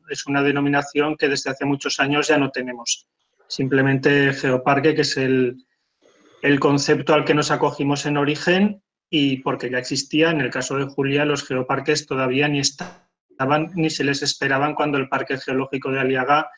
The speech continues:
fue, fue generado. En el caso de Sobrarbe, se empieza a trabajar en dos mil cuatro, ya existían los geoparques y, y esa ha sido siempre la, la denominación. Durante los primeros años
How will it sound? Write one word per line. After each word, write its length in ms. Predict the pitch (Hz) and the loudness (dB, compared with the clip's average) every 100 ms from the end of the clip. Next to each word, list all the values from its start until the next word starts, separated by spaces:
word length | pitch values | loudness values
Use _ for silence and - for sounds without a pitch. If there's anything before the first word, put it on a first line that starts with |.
| _ _ _ | _ _ _
fue, 680 | - 151 139 139 127 123 120 - | 0 4 4 4 2 0 -4 -6
fue 220 | - 139 | -4 -2
generado. 400 | 143 131 139 139 | -2 -2 -2 -2
En 80 | 127 | -4
el 80 | |
caso 260 | 127 127 131 | -4 -4 -4
de 60 | 131 | -2
Sobrarbe, 880 | 135 135 147 151 175 180 196 202 - _ - _ _ - | -2 0 2 4 2 2 -6 -6 -10 _ -20 _ _ -8
se 140 | - | -2
empieza 280 | 135 143 139 | 0 0 0
a 60 | 135 | 2
trabajar 440 | 143 143 - 143 | 2 2 0 0
en 160 | 143 139 | 0 0
dos 200 | 139 143 | -2 -2
mil 160 | 139 | -2
cuatro, 320 | 139 147 160 156 | 0 0 4 2
ya 80 | |
existían 460 | 143 139 135 - 135 | 2 -4 -6 -4 -4
los 140 | 131 | -6
geoparques 760 | - 139 139 147 - 175 - - - - | -6 -4 -2 -2 0 0 -2 -8 -12 -8
y, 500 | 139 123 113 110 - - | -8 -8 -10 -12 -16 -6
y 120 | 127 | -2
esa 220 | 117 127 | -2 0
ha 20 | |
sido 260 | 123 127 123 | 0 0 -2
siempre 460 | - 127 127 131 | -4 -6 -4 0
la, 480 | 131 127 123 117 117 - | 2 2 2 0 -4 0
la 160 | 147 | 2
denominación. 760 | 139 135 131 127 123 - 123 - _ - | 2 0 0 -2 -4 -6 -10 -10 _ -10
Durante 480 | 123 120 123 123 | -8 -8 -4 -2
los 160 | 120 117 | -2 -4
primeros 400 | 135 127 131 - | -4 -2 0 0
años 540 | 143 156 165 - - | 2 2 2 0 -8